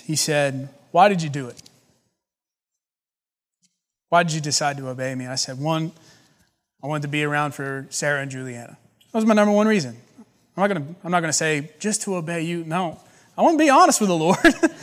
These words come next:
I wanna be around. <laughs> And then secondly, I said, 'For the ministry,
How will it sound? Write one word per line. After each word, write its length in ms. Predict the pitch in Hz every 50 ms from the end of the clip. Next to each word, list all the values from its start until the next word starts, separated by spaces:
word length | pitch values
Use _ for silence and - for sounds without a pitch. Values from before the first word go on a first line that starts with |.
| - - - - - - - - - - - - - - - - - -
I 60 | 185
wanna 180 | 254 339 311
be 140 | 302 294 294
around. 540 | 294 277 285 339 359 311 226 139 139 156 - -
<laughs> 60 | 175 - - - - - _ - - - - - _ _ _ _ _ _ _ _ _ _ _ _ _ _ _ _ _ _ _ _ _ _ _ _ _ - 180
And 120 | 185 202
then 80 | 202 196
secondly, 400 | - 247 262 247 240 220 202 190
I 60 | 190
said, 520 | 185 - - 170 175 165 160 156 156 156 - - - - _ _ _ _ _ _ _
'For 140 | - 175
the 60 | 165 165
ministry, 560 | 170 170 165 147 127 - - - 139 147